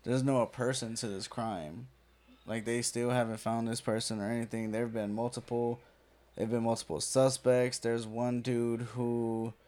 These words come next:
wrote Johnson and Johnson and was like, "Yo, I want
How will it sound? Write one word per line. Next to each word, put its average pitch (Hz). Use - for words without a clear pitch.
wrote 110
Johnson 120
and 110
Johnson 120
and 113
was 117
like, 107
"Yo, 110
I 123
want 120